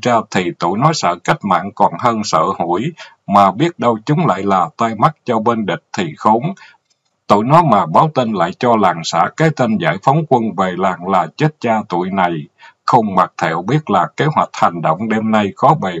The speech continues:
bảo mật tới phút chót, hắn đâm ra liều mạng, phóng lao tất phải theo lao, súng phải nổ, máu phải đổ trước giờ ấn định. Có như thế mới mong lật ngược được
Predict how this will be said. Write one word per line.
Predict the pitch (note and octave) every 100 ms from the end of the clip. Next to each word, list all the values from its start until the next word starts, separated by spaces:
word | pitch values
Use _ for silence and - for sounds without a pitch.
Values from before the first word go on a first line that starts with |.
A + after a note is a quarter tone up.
| D#2
bảo | D#2+ A2+
mật | G#2+ D#2+ _
tới | G#2+ B2+ -
phút | B2+ -
chót, | - B2 F3 - - - -
hắn | B2+ D3+
đâm | A#2+ A2+ G#2
ra | A#2+ A2
liều | G2+ F#2+ F2
mạng, | D#2+ A#2 D#2+ F#2 G#2 _
phóng | D#3 E3+
lao | C#3+ A#2+ A2
tất | - D#3+
phải | - F2 G#2+
theo | - A#2 G#2+
lao, | A2 G#2+ G2+ G2+ - - -
súng | - A#2 C#3+
phải | - F2 F#2
nổ, | F#2+ - F#2
máu | A2 A#2 D3+ -
phải | F2 F#2+
đổ | F2+ E2 G2
trước | - D3+ -
giờ | G#2 E2 D2
ấn | G#2 A#2+ C3
định. | E2+ D#2+ G2 - - _ _ _ _ _
Có | E3 F3
như | C#3 B2
thế | - D#3+
mới | E3 D3+
mong | C#3+ A#2+ A2+
lật | F2+ -
ngược | F2+ F2+ -
được | F#2 E2